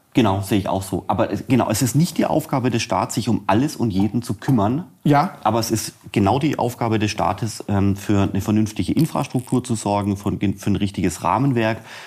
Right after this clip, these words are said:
Speaker 1: und dass vernünftige Gesetze da sind. Genau dafür ist aus meiner Sicht der Staat da. Aber der Staat sollte, aus mei-, das ist meine Meinung, gell, da kann, das kann jeder anders, äh, finden, aber der Staat sollte sich zurückziehen aus allen Dingen, die er nicht unbedingt machen muss. Und das, das erkennst du halt, wenn die Gesellschaft zu zweiundfünfzig Prozent,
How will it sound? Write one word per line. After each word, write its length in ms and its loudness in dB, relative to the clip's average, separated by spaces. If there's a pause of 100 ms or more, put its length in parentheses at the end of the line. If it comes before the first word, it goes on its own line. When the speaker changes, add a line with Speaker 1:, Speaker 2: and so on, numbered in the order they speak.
(140)
Speaker 1:
und 160 0
dass 140 -2
vernünftige 500 -2
Gesetze 480 -2
da 200 -4
sind. 200 -6
Genau 280 2
dafür 280 -2
ist 120 -4
aus 120 -6
meiner 220 -2
Sicht 200 -6
der 100 -6
Staat 280 -6
da. 240 -4 (480)
Aber 160 0
der 140 -2
Staat 300 -2
sollte, 300 -2
aus 140 -8
mei-, 160 0
das 160 -10
ist 100 -12
meine 240 0
Meinung, 300 -2
gell, 140 -2
da 100 -4
kann, 240 -6
das 120 -18
kann 100 -2
jeder 200 0
anders, 360 -2
äh, 220 -6
finden, 360 -4 (400)
aber 120 -2
der 100 0
Staat 280 -2
sollte 220 0
sich 200 -4
zurückziehen 640 0
aus 220 -4
allen 280 0
Dingen, 360 0
die 160 -2
er 80 0
nicht 200 -2 (120)
unbedingt 500 0
machen 240 -2
muss. 220 -2
Und 200 -4
das, 200 -2
das 160 -6
erkennst 360 0
du 80 -2
halt, 200 0
wenn 100 2
die 80 2
Gesellschaft 540 -2
zu 80 -4
zweiundfünfzig 760 -4
Prozent, 440 -2